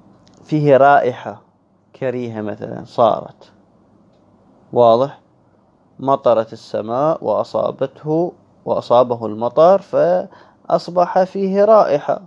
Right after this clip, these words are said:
لا يجوز لك أن تخرج الزكاة من هذا الرز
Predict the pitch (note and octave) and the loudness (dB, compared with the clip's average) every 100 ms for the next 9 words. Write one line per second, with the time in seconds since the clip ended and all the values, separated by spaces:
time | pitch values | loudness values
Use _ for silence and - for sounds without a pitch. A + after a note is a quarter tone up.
0 | _ _ _ _ _ - - D#3+ C4 B3+ | _ _ _ _ _ -16 -6 -4 -4 -6
1 | G#3+ G#3 G3 F#3+ F3+ F3 F3+ E3+ F3 E3 | 2 2 4 4 2 0 -4 -2 -6 -4
2 | E3 D#3+ C#3+ D3 C#3 D3+ E3 D#3+ D#3+ D3+ | 2 2 4 2 0 0 4 4 2 -8
3 | D3 D3+ C#3+ C#3 C3+ C3 D3 B2 A#2+ | -4 0 2 2 0 0 0 -2 -8